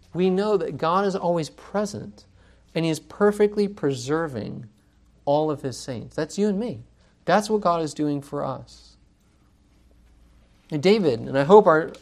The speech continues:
us, have been encouraged with the blessing of God's presence here in these first verses. But as we see in the second half of this psalm, we don't always feel his presence. And we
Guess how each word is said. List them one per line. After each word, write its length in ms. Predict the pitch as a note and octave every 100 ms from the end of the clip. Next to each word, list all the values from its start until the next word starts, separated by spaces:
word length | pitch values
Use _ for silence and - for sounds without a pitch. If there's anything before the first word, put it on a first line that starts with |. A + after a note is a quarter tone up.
| G3+
us, 220 | G#3+ -
have 100 | D3+
been 100 | F#3
encouraged 800 | F3+ F3 - C#4+ F3+ C3 E3 - - - - - - -
with 200 | F3 A#3+
the 80 | C#4
blessing 460 | G#3 G#3 A3 A#3+ A3+
of 140 | F3
God's 320 | D#3+ D#3+ D#3+
presence 440 | - E3+ E3 D3 -
here 100 | D3
in 80 |
these 160 | D3 C#3+
first 300 | - D3 -
verses. 720 | D3 C#3 - B2+ - - - - _ _ _ _
But 80 | G#3
as 100 | A3+
we 80 | C4
see 120 | D#4
in 60 | D#4+
the 80 |
second 380 | G#3+ - C#4 C4+
half 240 | A3+ A3+ A3
of 60 |
this 180 | G3+ F3
psalm, 420 | - A3 G#3 F#3 - - - _ G3
we 160 | B3
don't 160 | C#4 A#3+
always 380 | G#3+ G3 F3 -
feel 420 | - G3 F#3+ E3
his 180 | C3 -
presence. 720 | - - - A#2+ G#3 - - _ _ _ _ _ _ _ _ - -
And 120 | D3+
we 100 | D#3+